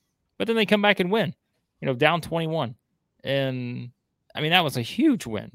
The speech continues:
And you saw Washington step up, um, you know, and guys that had to play more minutes. And that's what you wanna see. That's, like, that's a Buzz Williams team. And so I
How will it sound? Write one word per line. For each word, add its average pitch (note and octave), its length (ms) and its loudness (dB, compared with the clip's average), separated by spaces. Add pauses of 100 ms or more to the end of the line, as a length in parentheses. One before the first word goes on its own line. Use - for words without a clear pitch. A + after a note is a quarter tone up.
And C3 100 -6
you C3+ 80 -2
saw D#3+ 300 4
Washington B2+ 540 0
step G#2 320 -4
up, G#2+ 200 0 (360)
um, G2+ 340 -4
you A#2 60 -4
know, G2+ 260 -4 (180)
and A#2 140 -8
guys C3+ 240 4
that C3+ 80 -2
had C3+ 140 0
to C3+ 80 -8
play C#3+ 180 2
more C3+ 160 -2
minutes. C3+ 460 -4
And A#2+ 400 -8 (580)
that's E3 220 2
what E3 80 -8
you F3+ 80 -4
wanna F3+ 160 2
see. F3+ 180 2
That's, C#3+ 180 4
like, C#3+ 140 -4
that's E3 220 2
a - 20 2
Buzz D#3 260 4
Williams E3 300 -4
team. C#3+ 280 -6 (120)
And A#2+ 160 -10
so B2 500 0
I C#3 460 0